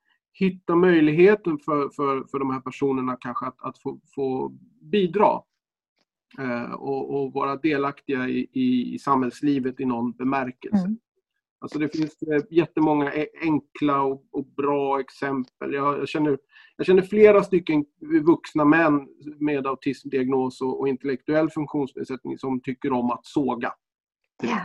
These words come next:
Speaker 1: Ja, det är en sån här aktivitet som, ja, men då kan man stå, då står man och sågar på någon bakgård någonstans. Eh, och mitt förslag är alltid att man ska försöka göra någonting med det här man sågar.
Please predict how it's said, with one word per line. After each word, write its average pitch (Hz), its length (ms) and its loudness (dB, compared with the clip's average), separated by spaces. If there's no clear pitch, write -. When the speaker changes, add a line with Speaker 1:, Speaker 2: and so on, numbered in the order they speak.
Speaker 1:
Ja, 170 60 -4
det 202 100 6
är 196 40 6
en 180 80 4
sån 165 140 -2
här 135 100 0
aktivitet 127 600 -4
som, - 280 -14
ja, 175 160 6
men 185 120 0
då 185 100 2
kan 180 140 2
man 175 140 4
stå, 160 200 -2
då 170 100 -2
står 170 180 0
man 156 120 2
och 147 100 2
sågar 127 380 0
på 135 120 -12
någon 123 160 -2
bakgård 127 500 0
någonstans. - 500 -6
Eh, 127 340 -2
och 160 220 -6
mitt 185 260 4
förslag 170 440 4
är 147 240 0
alltid 196 960 4
att 151 300 -2
man 170 220 2
ska 165 240 -8
försöka 175 480 -6
göra 185 300 4
någonting 208 380 0
med 120 80 -2
det 120 40 -2
här 117 100 -8
man 131 180 -16
sågar. - 380 -4